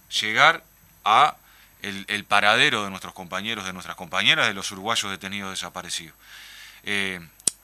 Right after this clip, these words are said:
es muy difícil que en un archivo diga, "A fulano lo, lo, lo mataron y lo enterraron en tal lugar". Pero sí pueden aparecer aspectos operativos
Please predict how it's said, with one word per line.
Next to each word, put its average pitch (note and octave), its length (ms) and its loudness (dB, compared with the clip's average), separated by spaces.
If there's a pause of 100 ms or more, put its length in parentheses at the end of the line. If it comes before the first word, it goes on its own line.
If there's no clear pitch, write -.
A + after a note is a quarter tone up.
(240)
es A#2+ 120 -2
muy D#3+ 160 4
difícil D3+ 400 2
que B2+ 80 0
en B2 80 2
un C3 100 -2
archivo C3 680 0
diga, G#2+ 540 0 (840)
"A G2 100 -6
fulano B2+ 460 4
lo, G2+ 340 0
lo, F2+ 220 -12 (440)
lo G2+ 140 -10
mataron C#3 520 6
y G#2+ 280 -4
lo G2+ 80 -10
enterraron G#2 380 -8
en F#2+ 80 -12
tal F#2 120 -12
lugar". G2+ 280 -10 (220)
Pero G2+ 200 -4
sí F3 220 2
pueden C3 300 -2
aparecer G2+ 520 -2
aspectos A2 380 -6
operativos G#2 800 -4